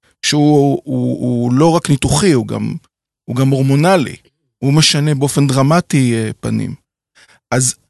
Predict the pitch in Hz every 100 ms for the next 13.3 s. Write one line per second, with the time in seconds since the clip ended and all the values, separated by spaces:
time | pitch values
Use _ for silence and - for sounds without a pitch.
0 | _ _ _ 127 127 120 123 123 120 117
1 | - 123 117 117 117 113 - - 220 -
2 | 185 147 135 143 139 123 113 123 135 185
3 | 170 - 135 - 135 131 131 - 131 127
4 | - 151 - 113 110 123 135 - 151 143
5 | 123 110 113 - 127 - 117 110 104 110
6 | 139 - _ _ _ _ _ _ _ _
7 | - 170 220 - 147 135 143 180 180 139
8 | 127 - - 143 143 147 - 120 113 -
9 | 135 135 123 120 120 156 170 160 _ _
10 | _ - 120 175 165 143 139 120 - 208
11 | - - - _ _ _ _ _ _ _
12 | _ _ - - 131 131 - _ - 113
13 | 131 185 220